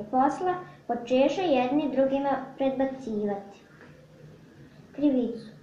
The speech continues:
jer se dogodilo nešto što se nikako nije smjelo dogoditi. Kako se vlak zabušio u snijeg, odskočiše stroj od vlaka. Mislili su, moći će samim strojem bez vagona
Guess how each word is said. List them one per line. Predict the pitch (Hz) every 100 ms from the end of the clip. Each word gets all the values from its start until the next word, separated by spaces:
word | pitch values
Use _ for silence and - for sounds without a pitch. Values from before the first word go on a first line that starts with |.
| - -
jer | 226
se | 226 240
dogodilo | 226 226 247 277 370 381 330
nešto | 262 294 339 - 349
što | 285 247
se | 226 226
nikako | 285 403 427 427
nije | 262 269 302
smjelo | - 262 254
dogoditi. | 254 262 254 196 190 - - - - - - - - - - -
Kako | 415 440 -
se | 311
vlak | 302 349 349 285
zabušio | 262 254 254 269 - 294
u | 220
snijeg, | 214 285 330 349 349 - - - -
odskočiše | 233 233 - 277 285 415 - 277 262
stroj | - 330 339 339
od | 294 269
vlaka. | 277 214 185 - - - - - - -
Mislili | 294 349 359 403 403 403 403
su, | 370 - -
moći | 247 247 285 - -
će |
samim | 226 - 311 359 427 415 415
strojem | 349 349 339
bez | 262 247 233
vagona | 233 233 262 294